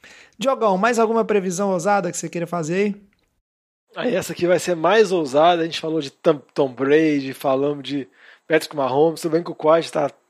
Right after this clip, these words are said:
Speaker 2: tá colocando a pior partida da his-, da carreira do Brady agora. Mas a minha previsão é que o M V P da partida será um M V P defensivo. Essa é a minha previsão, mas eu resolvi ser mais ousado. Eu vou apostar no M V P,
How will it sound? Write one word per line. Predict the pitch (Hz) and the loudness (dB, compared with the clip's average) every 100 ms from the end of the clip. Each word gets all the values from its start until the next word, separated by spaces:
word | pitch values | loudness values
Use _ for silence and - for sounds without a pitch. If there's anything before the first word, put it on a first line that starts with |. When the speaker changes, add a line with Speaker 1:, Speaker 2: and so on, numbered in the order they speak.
| _ - - - _ 147 - | _ -20 -20 -20 _ -14 -12
Speaker 2:
tá | 131 | -8
colocando | - 156 170 | -6 -2 0
a | 165 | -2
pior | - 180 | -2 -4
partida | 185 170 147 165 | -2 -2 -4 -4
da | 160 | -4
his-, | 147 | -4
da | - 180 | -6 -6
carreira | - 202 - 190 220 | -2 0 2 2 2
do | 190 | 0
Brady | 143 160 175 165 | 0 0 0 2
agora. | 156 143 160 185 226 _ - - - - | 0 2 0 0 -6 _ -20 -20 -20 -4
Mas | 170 202 220 | 0 2 2
a | 202 | 2
minha | 202 220 | 2 2
previsão | 208 180 151 | 0 -2 2
é | 196 196 | 2 2
que | 190 | 2
o | |
M | 214 | 0
V | 190 196 | -2 -6
P | - 170 208 | -6 -8 -2
da | 202 | 0
partida | 202 156 135 185 190 | 2 0 0 -4 0
será | 190 | 2
um | 196 | 2
M | 196 | 0
V | 170 | -4
P | - 202 | -6 -8
defensivo. | 156 185 226 214 147 - 180 208 214 - _ _ _ _ _ - | -2 0 2 0 -4 -4 0 0 -2 -8 _ _ _ _ _ -10
Essa | - 202 220 | -2 -2 0
é | |
a | |
minha | 220 | 0
previsão, | 214 190 220 | 0 0 0
mas | 233 | 2
eu | 220 | 2
resolvi | 220 214 233 | 2 2 0
ser | 240 | -2
mais | 196 254 262 | 0 0 2
ousado. | 220 156 160 160 156 | 0 0 0 2 0
Eu | |
vou | 214 | -2
apostar | - 233 - 220 220 | 0 -2 0 0 0
no | 214 240 | 2 0
M | 320 | 0
V | 269 | -2
P, | - 202 233 | -4 -4 -6